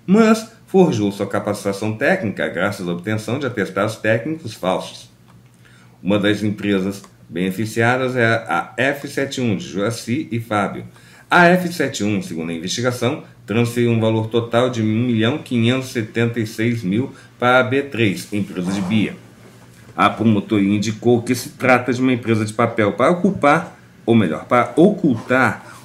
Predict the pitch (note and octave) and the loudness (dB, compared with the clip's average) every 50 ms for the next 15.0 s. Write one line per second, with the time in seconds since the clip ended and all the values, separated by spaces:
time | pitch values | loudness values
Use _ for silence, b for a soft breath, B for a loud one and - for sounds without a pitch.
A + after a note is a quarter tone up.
0 | B - A2 A2 - - A#2 A2+ G#2+ G2+ F#2 F#2 F2+ F#2 F#2 - - - G#2 A2 | B -8 -8 -6 0 2 4 4 4 4 2 2 0 -2 -4 -6 -4 -2 -2 -2
1 | A2 A2 G#2 F#2 F2 D2+ D2+ D#2 D#2 - - F#2 F2+ - A#2 G#2+ F2 - - - | -2 -2 -4 -4 -2 -2 -4 -4 -6 -6 -6 -6 -4 -4 -4 -4 -4 -4 -8 -12
2 | - - - - - _ _ B B B B B B B B B B B B B | -18 -20 -20 -20 -20 _ _ B B B B B B B B B B B B B
3 | B B B B B - - A2 C#3 C3 C3+ C#3 C3 B2 C3 C3+ C3 A#2+ A2+ A#2 | B B B B B 0 4 4 6 6 6 4 4 4 4 4 4 4 4 4
4 | B2 B2 A#2+ C3 C3+ B2 A#2 - C3+ C3 A#2+ G#2+ F#2 - F2 F2 - - A#2 G2 | 4 4 4 4 2 0 0 0 2 2 2 0 -2 -4 -6 -6 -6 -6 0 4
5 | G#2+ A2 A2+ A2+ G2+ G2 - - A2 A2+ A2 G#2+ A2 A#2+ A#2+ A#2+ A#2 A2+ A2+ A#2 | 6 6 6 6 4 2 0 0 2 2 2 2 2 4 4 6 6 4 4 4
6 | A#2 A#2 A#2 A#2+ A#2 A#2 A2 G#2+ A2 A2+ A2 A2 - A2 A#2 A#2 A2 - A2+ A2 | 2 2 0 0 2 2 4 4 4 2 0 -2 -4 -4 -2 -2 0 0 0 0
7 | A2 B2+ A#2+ A#2 A#2+ B2+ B2+ A#2 A#2 B2 A#2 A#2+ A#2 G#2 G2+ A2 A2+ A2+ B2 A#2+ | 2 2 4 4 4 4 4 2 0 -2 -2 -2 -2 0 0 0 0 0 0 -2
8 | A2 G#2+ B2 C#3 D3+ D#3 C3+ A#2 A2 - B2 A#2+ B2 B2+ A#2+ A2+ C#3 C#3 C3 B2+ | -2 0 0 0 0 0 0 -2 -2 -2 -4 -4 -2 -4 -6 -4 -2 -2 -4 -4
9 | - - - C3+ C#3 D3+ D3+ D3+ - - G#2 F2+ E2+ F#2+ G2+ G2+ F#2 - - A2+ | -8 -8 -4 0 0 0 0 -2 -4 -4 -6 -4 0 0 0 0 0 -2 -4 -4
10 | A#2+ C#3 - - - A#2+ A#2+ C#3+ E3+ F3 B B B B B B - A2 A#2 A#2 | -4 -4 -8 -2 0 2 2 2 -2 -4 B B B B B B -4 -2 -2 0
11 | C3 B2 A2 A#2 C3+ E3 E3+ - - - D3 D#3+ F3 F3 D#3+ D#3 D3+ D#3 - C#3+ | 0 -2 -2 -2 -2 -4 -4 -6 -4 -2 0 0 0 2 0 0 0 0 -2 -2
12 | C3 B2 B2+ A#2+ A2+ - A2+ A#2+ C3+ C3+ A#2+ A2+ A2+ A2+ C#3+ C3 A#2 G#2+ A2 A#2+ | -2 -2 -4 -4 -2 -2 0 0 0 -2 -4 -4 -4 -4 -2 -2 -2 -2 -2 -4
13 | A#2+ - - F#2 F3 - A#2 A2 A2+ - A#2+ C3 C#3 A#2+ G2 G2+ G2+ G#2 G2+ A2 | -4 -4 -4 -4 -4 -4 -6 -6 0 0 2 2 2 2 2 2 2 0 0 0
14 | A2+ A2+ G#2+ G#2+ G#2+ A2 A2 A#2+ A#2+ A#2+ A2 G#2+ B2 C#3 D#3+ - E3+ E3+ F3 - | -2 -2 0 -2 -2 -2 0 0 0 0 0 0 -2 -4 0 0 -2 -2 -2 -4